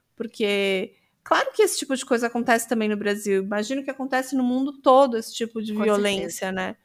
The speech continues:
Speaker 1: Tipo, o latrocínio que a gente conhece. Mas eu acho que esse vai além, né? Eles torturaram, prenderam, amarraram, mataram ela, é,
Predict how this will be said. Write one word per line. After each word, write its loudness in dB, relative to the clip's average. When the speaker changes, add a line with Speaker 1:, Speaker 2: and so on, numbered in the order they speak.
Speaker 1:
Tipo, -6
o 0
latrocínio 0
que -8
a -4
gente -6
conhece. -4
Mas 4
eu 6
acho 0
que 2
esse -2
vai 6
além, 4
né? -4
Eles -6
torturaram, 4
prenderam, 2
amarraram, 4
mataram 0
ela, 4
é, 4